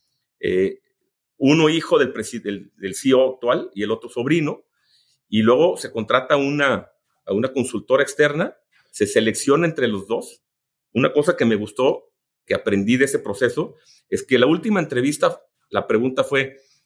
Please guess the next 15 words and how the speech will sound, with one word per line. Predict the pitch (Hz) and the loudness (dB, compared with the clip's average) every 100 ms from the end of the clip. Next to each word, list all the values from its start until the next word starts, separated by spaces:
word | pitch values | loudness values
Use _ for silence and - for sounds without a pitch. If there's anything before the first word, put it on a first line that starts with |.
| - | -10
"Si | - 131 - | -6 -6 0
tú | 180 | 2
no | 185 180 | 4 2
eres | 180 180 | 2 0
el | 135 | -4
seleccionado, | - 117 - 120 127 - - - _ - | -4 -4 -4 -2 2 0 -2 -10 _ 0
¿qué | 127 | 2
harías?". | 127 135 254 - _ _ _ _ _ | 4 2 0 -8 _ _ _ _ _
Y | 107 | 2
uno | 123 135 | 2 2
contestó, | 135 107 104 131 | 0 -6 -4 0
"No, | 135 135 | 0 0
pues | 101 | 0
yo | 123 | 2
renuncio". | 131 135 139 143 147 - | 2 2 0 -2 -4 -6